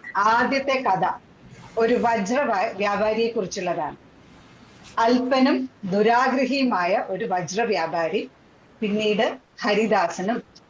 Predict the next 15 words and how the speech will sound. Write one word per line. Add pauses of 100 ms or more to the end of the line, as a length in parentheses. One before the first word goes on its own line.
(280)
സംഗീതോപാസകനുമായി (100)
പരിണമിച്ച
കഥ. (880)
ഇത്
അവതരിപ്പിക്കുന്നതിനായി (280)
ശ്രീമതി
ഗീതയെ (160)
ക്ഷണിക്കുന്നു. (880)
മുപ്പത്തഞ്ച്
വർഷം (260)
ബാങ്കിംഗ്
മേഖലയിൽ
പ്രവർത്തിച്ചിരുന്ന
ശ്രീമതി
ഗീത